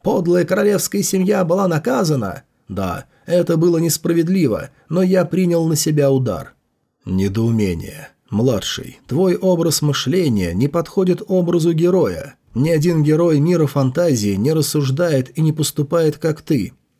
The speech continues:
И как же мне следовало поступить?» Рассуждение. «Нужно было дать отпор. Не стоит принимать на себя чужую вину.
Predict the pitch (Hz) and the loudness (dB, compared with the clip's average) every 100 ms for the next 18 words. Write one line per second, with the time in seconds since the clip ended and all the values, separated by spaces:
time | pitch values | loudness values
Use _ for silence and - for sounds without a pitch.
0 | _ - 82 85 87 - - 120 117 110 | _ -12 -8 -6 -8 -8 -4 -4 -2 -2
1 | 117 117 104 - 117 123 117 113 113 - | 0 0 -2 0 0 0 0 -2 -2 -4
2 | 113 104 139 151 - _ _ _ _ 156 | -4 -2 -2 -2 -10 _ _ _ _ -4
3 | 113 - - 120 113 120 98 78 64 - | -2 -2 -2 -2 0 0 0 -4 -10 -16
4 | _ _ - 156 180 147 156 147 151 147 | _ _ -6 0 2 2 2 4 4 4
5 | 143 131 127 - 127 98 - _ _ 196 | 2 2 -2 0 0 0 -4 _ _ 0
6 | 202 - 185 175 156 156 160 160 151 147 | 0 2 2 2 0 0 0 2 0 0
7 | 143 170 147 135 147 139 143 135 151 131 | 0 2 2 2 0 2 2 2 2 0
8 | 95 | -2